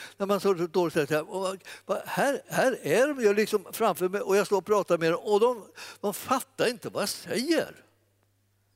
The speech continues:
De får inte tag i det, jag får inte tag i det, de får inte tag i det. Varför får de inte tag i det? Och jag förstår inte det." Och, och jag ska säga att varför de inte får tag i det, därför att det behövs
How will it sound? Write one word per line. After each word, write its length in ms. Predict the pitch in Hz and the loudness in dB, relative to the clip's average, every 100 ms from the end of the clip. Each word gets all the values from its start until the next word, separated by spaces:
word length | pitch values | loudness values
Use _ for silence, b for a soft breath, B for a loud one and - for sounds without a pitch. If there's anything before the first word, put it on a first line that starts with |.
| b b b | b b b
De 140 | - 208 | -2 -2
får 100 | 269 | -2
inte 160 | 294 | -4
tag 420 | 269 - 247 302 254 | -4 4 6 6 4
i 60 | |
det, 60 | 233 | 2
jag 120 | 240 | 2
får 100 | 247 | 0
inte 160 | 240 254 | -2 0
tag 320 | 233 240 269 | 4 4 4
i 40 | |
det, 80 | 262 | 2
de 180 | 214 226 | 2 2
får 100 | 254 | 0
inte 140 | 247 | -2
tag 300 | 202 226 247 | 0 2 4
i 40 | 220 | 4
det. 60 | |
Varför 280 | 202 214 233 | 4 2 2
får 160 | 208 240 | 2 2
de 120 | 262 | 2
inte 180 | - 240 | -2 0
tag 360 | 196 208 220 | 2 4 4
i 40 | 190 | 4
det? 220 | 196 180 - | 4 2 -2
Och 360 | - - - | -18 -4 2
jag 120 | 208 | 4
förstår 340 | 185 196 208 220 | 2 2 4 4
inte 160 | 190 | 4
det." 200 | 185 165 - | 4 2 0
Och, 280 | - - 190 | -6 2 2
och 260 | - 196 | 6 6
jag 140 | 190 190 | 6 6
ska 160 | 202 | 2
säga 340 | 180 185 165 160 B B | 2 2 2 0 B B
att 200 | 170 147 | -2 2
varför 280 | 147 165 185 | 2 4 2
de 160 | 233 | 0
inte 160 | 240 226 | 2 0
får 80 | 208 | 2
tag 280 | 202 214 | 4 4
i 60 | 196 | 4
det, 160 | 190 170 B - | 2 0 B 0
därför 260 | 196 175 | 0 2
att 140 | 185 - | 0 2
det 120 | 175 | 0
behövs 500 | 165 156 151 135 | 0 2 2 2